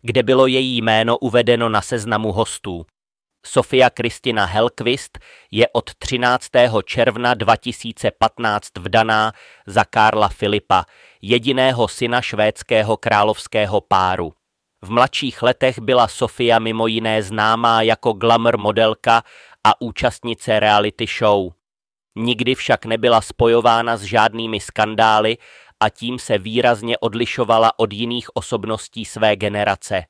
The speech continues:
Švédská královská rodina uvedla, že za princeznou plně stojí a poskytuje jí podporu. Pachatelka se údajně sama zabila.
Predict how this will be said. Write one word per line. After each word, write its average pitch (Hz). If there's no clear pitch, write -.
Švédská 120
královská 113
rodina 113
uvedla, 113
že 107
za 101
princeznou 117
plně 110
stojí 113
a 104
poskytuje 120
jí 110
podporu. 104
Pachatelka 120
se -
údajně 127
sama 113
zabila. 107